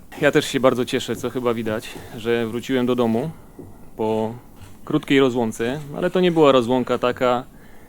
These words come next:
gdzie nie myślałem o tym i o Legii. Cały czas Legia była w moim sercu, cały czas wiedziałem, że kiedyś tutaj wrócę. Dyscyplina, punktualność,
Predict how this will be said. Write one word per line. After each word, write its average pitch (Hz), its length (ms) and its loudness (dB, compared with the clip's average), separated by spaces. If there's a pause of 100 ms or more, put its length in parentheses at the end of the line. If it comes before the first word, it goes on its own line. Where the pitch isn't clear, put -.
(160)
gdzie 123 160 -2
nie 123 100 2
myślałem 120 440 2
o 107 60 -4
tym 110 300 -6 (1000)
i 123 80 0
o 123 60 6
Legii. 113 360 2 (200)
Cały 127 240 2
czas 123 200 2
Legia 127 280 0
była 123 180 2
w 113 40 0
moim 123 200 2
sercu, 123 380 -2
cały 123 220 -2
czas 120 380 -6 (500)
wiedziałem, 120 480 2
że 117 280 -4
kiedyś 117 280 -8
tutaj - 240 -4
wrócę. 117 340 -4 (120)
Dyscyplina, 160 720 -2
punktualność, 135 680 0